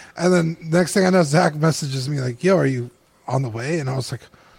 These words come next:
"Oh, fuck, I didn't even watch Andor. We've been having so much fun." So I didn't get to go on the show. But I got to spend some quality time with my sister, and you can never really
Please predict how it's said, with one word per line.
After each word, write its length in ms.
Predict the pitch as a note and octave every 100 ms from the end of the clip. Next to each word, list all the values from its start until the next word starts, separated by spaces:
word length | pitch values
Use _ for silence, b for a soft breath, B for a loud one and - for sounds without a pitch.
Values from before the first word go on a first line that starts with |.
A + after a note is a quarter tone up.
| b b
"Oh, 280 | - G#3 F3
fuck, 580 | A#2 - - B3 G3 E3+
I 80 | G3
didn't 180 | G#3
even 300 | A3 G3+ D#3
watch 380 | C#3+ E3+ G3 -
Andor. 540 | E3 F3+ A#3+ G3 C#3+ C3
We've 160 | D3+
been 140 | D#3+ E3
having 240 | F3 F3
so 140 | D3 F#3
much 180 | D#3 B2+
fun." 560 | - E3+ F#3 C3+ B2 _ B B B B
So 160 | - D3+
I 100 | C#3+
didn't 200 | D#3+ F3
get 160 | E3+
to 60 | D#3
go 80 | D3
on 140 | C3
the 60 | B2
show. 440 | - A#2+ G#2+ G#2+ G#2+ _ _ _ B B -
But 160 | B3 B3+
I 60 |
got 160 | A#3 A3+
to 80 | G#3
spend 240 | - G3
some 120 | E3+
quality 280 | E3 D3+ C#3+
time 200 | B2+ B2+
with 80 | A#2
my 40 | A2
sister, 340 | - A#2 A2+
and 140 | G#2 A2
you 40 |
can 140 | G#2+ A#2
never 220 | G#2 G2+
really 300 | G2 F#2+